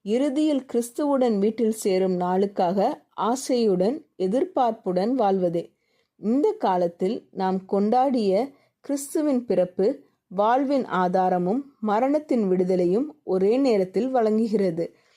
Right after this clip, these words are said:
ஜெபம் செய்வோம். எங்கள் அன்பின் பரமபிதாவே, சிமியோன் அனுபவித்த சமாதானத்தை எங்களுக்கு தாரும். நீரே வாழ்வின் அர்த்தமும் மரணத்திலும் விடுதலை என்று நாங்கள் மறந்துவிடாதபடி இருக்க உதவி செய்யும்.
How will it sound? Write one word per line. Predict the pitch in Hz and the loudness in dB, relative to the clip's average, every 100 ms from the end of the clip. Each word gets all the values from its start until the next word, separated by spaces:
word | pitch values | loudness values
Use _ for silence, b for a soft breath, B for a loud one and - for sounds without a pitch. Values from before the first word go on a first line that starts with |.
| b b - 185 | b b -20 -4
ஜெபம் | 214 247 277 | 0 0 0
செய்வோம். | 285 214 180 165 160 - _ _ _ _ - | 0 0 0 -2 -8 -12 _ _ _ _ -8
எங்கள் | 208 277 440 392 | -4 0 0 0
அன்பின் | 214 196 196 202 | 0 0 0 0
பரமபிதாவே, | 196 180 185 185 185 180 170 165 220 320 b b b - - | -2 -2 -4 -4 -2 -2 -2 0 -2 -4 b b b -18 -4
சிமியோன் | 240 254 269 262 226 226 - | -2 0 2 2 2 0 -2
அனுபவித்த | 190 190 185 180 175 - 226 339 _ _ _ _ _ _ _ | -2 0 0 0 -2 -2 -2 -4 _ _ _ _ _ _ _
சமாதானத்தை | - 214 214 220 208 190 180 - 285 - | -6 0 2 2 2 0 -2 -2 -2 0
எங்களுக்கு | 202 202 202 196 196 | 0 0 0 0 -4
தாரும். | 202 196 180 165 175 - | -2 0 0 -2 -6 -8
நீரே | 202 185 190 208 269 | -2 0 2 2 2
வாழ்வின் | 254 214 208 196 185 | 2 2 2 0 -2
அர்த்தமும் | 170 180 - 185 180 262 - _ 220 | -4 -6 -2 0 0 -2 -8 _ -4
மரணத்திலும் | 196 214 240 247 240 226 208 | 0 2 2 0 0 0 2
விடுதலை | 190 190 196 220 196 | 2 2 2 2 2
என்று | 175 170 262 | 0 -2 -2
நாங்கள் | 277 220 202 185 | 0 0 0 0
மறந்துவிடாதபடி | 185 196 220 190 180 202 247 226 180 180 | 0 0 0 0 2 2 2 2 0 0
இருக்க | 180 175 - 220 254 - | 0 -2 -2 0 0 0
உதவி | 190 196 202 | 0 0 0
செய்யும். | 202 185 165 165 | -2 -2 -2 -6